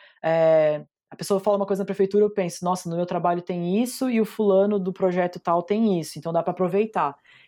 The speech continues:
E aí eu vou fazendo outras convergências, entende? Eu vou ajudando os projetos que eu tô com essa minha rede, assim.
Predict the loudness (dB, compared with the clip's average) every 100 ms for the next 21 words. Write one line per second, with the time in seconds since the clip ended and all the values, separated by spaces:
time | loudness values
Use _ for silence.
0 | 0 2 4 2 0 0 2 4 4 0
1 | -2 -4 2 4 4 4 2 0 -4 0
2 | 0 2 2 2 2 2 0 -4 _ _
3 | -2 0 2 4 2 -2 0 2 2 0
4 | -2 -4 -2 -2 0 0 -4 _ _ _
5 | -2 -2 0 0 2 2 2 2 0 -2
6 | -8 -10 -14